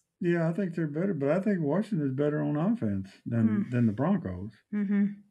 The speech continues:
Speaker 2: Well, I'm gonna go with the Broncos at home.
Speaker 1: I hate to pick a bad defense, but I, I'm gonna, I'm gonna go with Washington.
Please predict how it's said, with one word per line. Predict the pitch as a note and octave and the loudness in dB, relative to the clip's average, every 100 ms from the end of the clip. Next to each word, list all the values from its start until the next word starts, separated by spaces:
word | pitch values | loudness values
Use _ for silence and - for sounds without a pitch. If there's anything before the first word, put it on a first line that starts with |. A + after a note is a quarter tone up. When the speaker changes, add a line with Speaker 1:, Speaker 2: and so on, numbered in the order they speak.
| _ - | _ -4
Speaker 2:
Well, | A3+ A3 G#3 - | 2 2 2 -4
I'm | - C4 | 0 2
gonna | A#3+ | 2
go | G#3 | 0
with | G3+ | -2
the | G3+ | -2
Broncos | G3+ G#3 G3+ F#3+ | 0 0 0 -2
at | F3+ D#3+ | -4 -4
home. | F#3+ F#3 F3 E3+ - _ _ _ - | -2 0 -2 -4 -8 _ _ _ -12
Speaker 1:
I | D#3+ | -4
hate | F3 D#3 D3+ | -2 -2 -6
to | |
pick | A#2+ D3+ C3 | -4 -2 -2
a | A2 | -2
bad | A#2+ B2 A2+ | 0 0 2
defense, | C3 B2 A2 A2 G#2+ - - | 0 0 0 0 0 -8 -10
but | B2+ B2+ A#2+ | -2 0 0
I, | C#3 C#3+ | -2 -4
I'm | C#3+ F#3+ | -2 0
gonna, | F3 B2 - C#3+ | 0 -2 -4 -2
I'm | E3+ | 0
gonna | C#3 | 0
go | B2+ A#2+ | 0 0
with | A2 A2 - - - - - | -2 -4 -12 -20 -20 -14 -4
Washington. | B2+ A2 A2+ G2+ A2+ A2 | 0 0 -2 -6 -6 -8